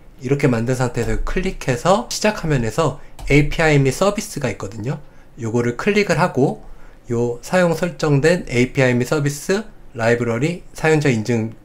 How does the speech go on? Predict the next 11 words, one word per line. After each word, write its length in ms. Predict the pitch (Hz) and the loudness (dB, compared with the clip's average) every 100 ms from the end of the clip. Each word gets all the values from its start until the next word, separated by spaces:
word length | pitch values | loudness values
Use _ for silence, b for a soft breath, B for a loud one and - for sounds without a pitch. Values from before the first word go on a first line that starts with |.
| - | -6
이렇게 220 | 123 127 | -2 0
있습니다. 560 | 107 - 107 98 95 - B B B - | -2 -4 -6 -4 -8 -10 B B B -2
그러면 480 | 120 120 160 117 - - | 0 4 4 2 -4 -8
여기에서 640 | - 113 110 170 214 - B - | -4 -2 2 4 2 0 B -6
에이피아이 600 | 123 139 - 151 135 120 | 2 2 4 2 4 4
및 240 | 127 196 208 | 4 2 2
사용자 680 | - 180 175 165 156 156 | 0 2 2 2 4 4
서비스 580 | 151 - 156 147 - 104 - - - | 4 -2 -2 -2 -2 -4 -6 -20 -8
이렇게 220 | - 110 | -2 0
누르고 580 | 117 139 143 120 220 - B B B - | 0 0 2 2 2 -4 B B B 0
여기에서 720 | 120 120 117 107 175 240 | 2 4 0 4 2 2